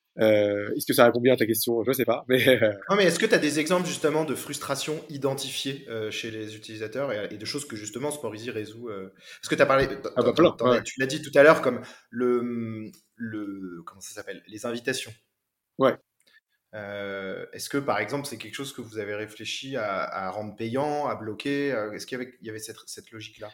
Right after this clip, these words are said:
Speaker 1: C'est marrant parce qu'il y a des trucs, des énormes frustrations, mais on les a, on les a laissées gratuites parce que, en fait, le, le, la base de Sport Easy, c'était quand même, euh, est-ce que tu viens, est-ce que tu viens pas à ton match ? Donc on s'est dit, si tu rends ça payant, euh, t'auras plus du tout d'usage gratuit.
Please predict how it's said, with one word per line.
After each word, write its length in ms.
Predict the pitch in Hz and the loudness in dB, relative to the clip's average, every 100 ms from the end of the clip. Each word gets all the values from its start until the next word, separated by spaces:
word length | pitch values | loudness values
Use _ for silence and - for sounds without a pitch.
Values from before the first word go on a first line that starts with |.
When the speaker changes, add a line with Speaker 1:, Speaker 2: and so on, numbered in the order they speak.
| _ | _
Speaker 1:
C'est 140 | - | 4
marrant 120 | 139 | 6
parce 80 | 131 | 6
qu'il 100 | 127 | 4
y 40 | 120 | 2
a 20 | |
des 40 | |
trucs, 180 | - 135 | 2 0
des 140 | 113 | 4
énormes 200 | 131 139 | 6 4
frustrations, 360 | 139 139 131 151 | 2 2 4 4
mais 60 | 147 | 4
on 20 | |
les 160 | 113 | 4
a, 40 | 117 | 4
on 80 | 113 | 4
les 100 | 113 | 4
a 20 | |
laissées 220 | 117 139 | 4 4
gratuites 460 | 117 135 - 160 - | 8 6 6 0 2
parce 180 | 110 - | -2 -2
que, 80 | - - _ _ - | -4 -6 _ _ 2
en 80 | |
fait, 120 | 131 117 _ _ _ _ _ | 4 2 _ _ _ _ _
le, 240 | 110 113 110 | 2 4 4
le, 460 | 110 104 98 98 95 _ _ - | 4 6 4 0 -12 _ _ 2
la 140 | 120 | 8
base 200 | 120 160 | 12 12
de 100 | 143 | 12
Sport 260 | 135 135 135 | 8 8 8
Easy, 380 | 135 143 151 160 | 6 4 4 4
c'était 240 | 113 123 | 2 2
quand 140 | 120 | 2
même, 260 | 123 135 143 | 4 6 6
euh, 140 | 117 | 6
est-ce 100 | 110 | 4
que 80 | - | 0
tu 80 | 117 | -2
viens, 120 | 123 | 0
est-ce 80 | 127 | 0
que 40 | |
tu 60 | 110 | 0
viens 100 | 113 | 4
pas 120 | 127 | 6
à 20 | |
ton 100 | 120 | 4
match ? 320 | 110 98 - _ _ _ _ _ _ _ 104 | 2 -4 -8 _ _ _ _ _ _ _ -2
Donc 240 | 113 113 | 0 0
on 80 | 120 | 0
s'est 160 | 123 | 0
dit, 420 | 117 123 160 170 - _ _ _ _ | 0 0 2 2 0 _ _ _ _
si 220 | - - - | -6 -6 -4
tu 140 | 113 | -4
rends 200 | 101 139 | 2 4
ça 160 | 143 143 | 6 8
payant, 560 | 135 135 147 160 156 | 8 8 8 6 6
euh, 220 | 113 107 107 | 4 2 0
t'auras 300 | 120 110 110 _ | 2 2 2 _
plus 260 | - 127 143 | -8 -4 -4
du 120 | 135 | -4
tout 120 | 135 | -4
d'usage 280 | 143 127 120 | 2 6 6
gratuit. 340 | 120 117 110 | 6 2 -2